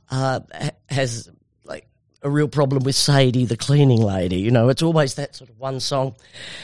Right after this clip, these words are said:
And No Charge, it actually crossed over onto the pop charts. And it still, even though I didn't win a golden guitar for it,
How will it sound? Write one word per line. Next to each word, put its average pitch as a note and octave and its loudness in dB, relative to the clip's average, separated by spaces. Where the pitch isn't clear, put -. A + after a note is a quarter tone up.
And C#3 4
No F#3 6
Charge, E3 2
it G3 2
actually E3 0
crossed - -6
over C#3+ 0
onto C#3 0
the A#2 -4
pop - -12
charts. - -4
And C#3 0
it C#3+ -8
still, E3 -4
even C#3 -2
though C3+ 2
I C3 0
didn't D#3 4
win D3+ 6
a C#3 4
golden C3+ 2
guitar C#3+ 0
for B2 2
it, - -2